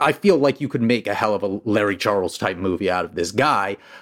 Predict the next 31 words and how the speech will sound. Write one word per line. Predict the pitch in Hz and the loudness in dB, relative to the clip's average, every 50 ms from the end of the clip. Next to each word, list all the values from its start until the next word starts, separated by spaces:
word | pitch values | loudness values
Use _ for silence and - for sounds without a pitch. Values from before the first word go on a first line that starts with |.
| - - _ | -20 -12 _
I | 139 143 143 147 | -4 -2 0 2
know | 143 139 139 135 131 | 2 2 2 2 2
it | 135 127 | 0 0
would | 120 120 110 107 110 - - | 0 0 -2 -2 -4 -6 -2
risk | 120 117 104 - - | 0 0 0 -2 -2
giving | 123 123 110 117 101 | -2 0 0 0 -2
him | 95 110 107 107 101 - | -2 -2 -2 -2 -4 -6
attention | 101 - - - 185 170 - 127 110 113 | -8 -6 -2 0 0 2 2 0 0 0
that | 113 110 | 0 -2
he | 92 101 | -2 -4
probably | 104 - 107 107 104 98 98 98 104 98 | -4 -2 -2 -2 -2 -2 -2 -4 -4 -4
so | - 107 104 | -2 -4 -4
richly | 104 95 107 107 - - 98 98 | -2 0 -2 -2 -2 -4 -6 -8
craves. | 92 - - 135 120 107 101 98 - - - - - _ _ | -8 -4 -2 0 2 2 0 -2 -4 -10 -16 -20 -20 _ _
What | - 165 220 214 - - | 0 0 0 0 -2 -2
character | - 156 180 175 156 139 - - 123 110 107 - - _ _ _ _ _ | 2 2 4 4 2 2 0 0 2 2 0 0 -4 _ _ _ _ _
in | - 160 151 143 143 143 135 | 2 2 4 4 4 2 0
the | 123 - | -2 -2
past | 123 131 123 - - | -2 -2 -2 -2 -4
year | 104 98 98 104 117 127 131 120 | -8 -6 -2 2 4 4 4 4
or | 117 107 | 4 2
so | - - 110 101 | 0 0 0 -2
of | 101 101 | -2 -2
us | - 104 98 - | -2 -4 -4 -4
doing | 123 117 117 110 107 | -2 0 0 2 2
this | 104 98 - | 0 -2 -4
podcast | - - 143 139 131 - 113 104 - | -4 -2 -2 -2 0 0 -2 -2 -2
have | 117 117 | -2 -4
you | 120 | -4
come | 117 - 147 131 | -2 0 0 -2
across | 120 - 113 104 104 101 98 - | 0 0 0 0 0 0 -2 -4